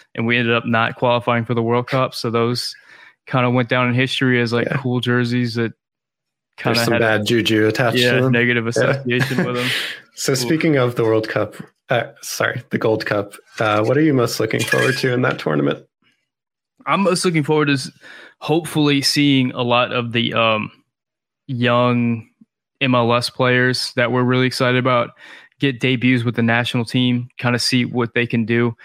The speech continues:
Speaker 1: at, at a level that's a little bit stepped up from, from M L S. I mean, specifically Gianluca Busio. Gianluca Busio is one of my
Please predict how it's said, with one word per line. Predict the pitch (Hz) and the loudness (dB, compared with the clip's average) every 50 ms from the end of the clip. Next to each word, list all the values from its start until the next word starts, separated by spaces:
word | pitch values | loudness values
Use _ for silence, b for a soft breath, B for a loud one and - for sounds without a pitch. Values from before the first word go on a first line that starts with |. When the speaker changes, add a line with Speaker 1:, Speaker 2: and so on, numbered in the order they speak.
| B B B - | B B B -4
Speaker 1:
at, | - 120 113 107 - | -2 0 0 0 -2
at | - 120 113 113 | -2 0 0 2
a | 110 | 2
level | 110 110 113 113 117 117 110 | 2 2 2 2 0 0 0
that's | 110 110 - - | 0 -2 -2 -2
a | 120 | -4
little | 113 113 113 113 110 | -2 0 -2 0 0
bit | 107 117 110 | -2 -2 -2
stepped | - - - - 110 107 - - 117 | -4 -4 -2 -2 -2 -2 -2 -2 0
up | 110 110 113 - - _ _ _ | 0 0 0 -2 -8 _ _ _
from, | - - 120 117 110 104 | -6 -2 -2 0 -2 -2
from | - - - 117 113 120 | -4 -6 -6 -6 -4 -4
M | 117 113 113 | -4 -4 -2
L | 107 104 107 | -2 -2 0
S. | 107 110 113 113 - - B B B B B B B B - | 0 0 -2 -2 -6 -10 B B B B B B B B -4
I | 120 | 0
mean, | 113 113 113 107 | 0 0 0 -2
specifically | - - - 117 - 135 123 123 123 - 123 120 117 113 113 117 | -4 -4 -4 -2 -2 -2 -2 -2 -2 0 0 2 2 2 0 -2
Gianluca | 127 123 - 123 113 117 113 113 117 | -4 -2 -2 0 0 0 0 -2 -2
Busio. | 104 98 120 120 113 - 131 127 123 123 123 120 120 117 | -2 -2 -2 -2 -2 -2 0 0 2 2 0 -2 -4 -6
Gianluca | - - 127 123 120 110 113 | -4 -2 0 0 0 0 -2
Busio | 107 123 123 - - 127 120 | -2 -2 -2 -2 -2 -2 -2
is | 117 110 - | -2 -2 -4
one | 117 120 | -4 -2
of | 117 110 | -2 0
my | 113 110 | 0 -2